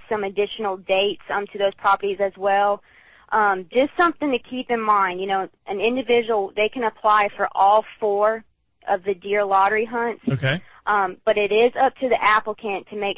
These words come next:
Speaker 1: sure they don't choose a date, you know, on the same, the same day on, you know, two different applications. Just be mindful when applying, you know, that you don't get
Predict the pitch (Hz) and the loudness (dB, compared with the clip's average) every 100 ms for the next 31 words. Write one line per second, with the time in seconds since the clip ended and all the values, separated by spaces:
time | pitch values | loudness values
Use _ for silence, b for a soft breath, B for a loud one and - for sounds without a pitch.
0 | - 214 202 196 196 208 - - 226 208 | -6 -4 -2 -2 0 -2 -4 -10 -10 -6
1 | 190 175 208 208 190 - - _ _ _ | -8 2 4 4 0 -6 -20 _ _ _
2 | _ _ 202 196 190 202 196 185 - 214 | _ _ -2 0 4 2 0 -6 -4 -2
3 | 208 208 196 196 220 _ _ _ _ 226 | 0 -2 -6 -10 _ _ _ _ _ -2
4 | 247 233 226 214 214 202 202 196 185 - | 2 2 2 2 2 0 -2 -4 -8 -10
5 | 220 202 202 190 190 190 - 190 170 175 | -6 -4 -4 -2 -2 -2 -6 -6 -6 -12
6 | 151 - 202 - 208 202 202 208 202 208 | -14 -6 -6 -4 -6 0 0 0 -2 -4
7 | 196 196 180 - 202 190 180 160 165 _ | -2 -4 -6 -4 0 0 0 -4 -12 _
8 | b 190 190 185 180 202 202 190 196 | b -6 -4 -2 -4 -4 -6 -4 -4